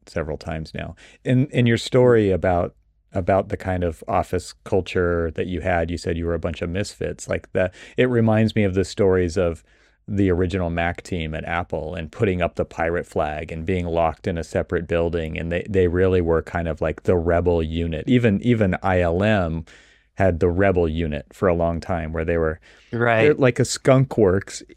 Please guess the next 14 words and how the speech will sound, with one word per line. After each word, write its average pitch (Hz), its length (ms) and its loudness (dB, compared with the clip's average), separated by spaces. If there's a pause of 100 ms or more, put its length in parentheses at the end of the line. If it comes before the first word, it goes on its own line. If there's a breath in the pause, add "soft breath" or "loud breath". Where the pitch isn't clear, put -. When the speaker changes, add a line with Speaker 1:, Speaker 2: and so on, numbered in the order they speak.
(120)
Speaker 1:
you 117 220 4
know, 98 220 4
a-, - 260 -2
a-, 123 280 0
in 110 120 4
a, 110 160 2
in 113 180 2
a 107 80 4
larger 110 480 4
landscape 92 800 -2
of 80 420 0
way 87 300 2
more 95 200 4
corporate, 85 720 0